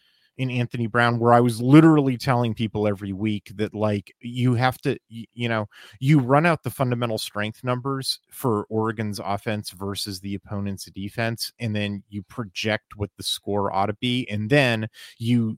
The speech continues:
you know, like in, uh, like, Raiders of the Lost Ark, you, you flip over the amulet and, and find that written on the back is, and then you take back, you know, seven points, you know, due to <laughs> Anthony, the Anthony Brown i-, i-,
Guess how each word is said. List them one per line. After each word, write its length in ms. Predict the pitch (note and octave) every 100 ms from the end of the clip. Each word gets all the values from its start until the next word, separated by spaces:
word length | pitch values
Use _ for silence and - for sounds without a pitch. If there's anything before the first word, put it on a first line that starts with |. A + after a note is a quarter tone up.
| -
you 120 | A#2 A2+
know, 280 | G#2+ G#2 -
like 300 | A2+ A2 A2+
in, 240 | G#2 G#2
uh, 320 | G#2+ G#2 D#2+ G2+
like, 260 | G#2 F#2+
Raiders 420 | G2 G#2+ G#2+ A2 G#2+
of 60 |
the 60 | G#2
Lost 360 | G#2 G#2 - G#2+
Ark, 280 | G#2 A2 -
you, 200 | G#2 G2 -
you 160 | G#2 G#2
flip 240 | - A2+ G#2+
over 440 | G#2+ G2+ G#2 G#2
the 200 | G2 F#2+
amulet 600 | G2 G#2 G#2+ G#2+ A2+ F2
and, 260 | G2 G2 F#2+
and 200 | G2+ G2
find 360 | - A2+ G#2+ G2+
that 100 | F#2+
written 260 | G#2 F#2 G#2
on 140 | G#2
the 60 | F#2+
back 360 | G2+ G2+ -
is, 180 | G#2 G2+
and 140 | G#2
then 160 | G#2 G#2+
you 160 | G2+ G#2
take 260 | - G#2+ -
back, 280 | G#2+ G#2 - - - - -
you 100 | A2+
know, 220 | G#2 G#2
seven 460 | - B2 G#2+ G#2+
points, 580 | G2 A#2 A2 A2+ - - -
you 160 | G#2 G#2+
know, 300 | G2+ G2+ G2 F#2
due 200 | A2+ G#2
to 400 | - A2+ G2+ G#2 - -
<laughs> 180 | A#2 C3
Anthony, 480 | C3+ A#2+ C#3 B2 A#2+
the 220 | A2+ A2
Anthony 380 | A#2+ G#2+ A#2 A2
Brown 520 | F#2+ A2+ A2 A2 A2 A2 - - - - - _ - _ A#2
i-, 200 | A2 A2+
i-, 120 | C3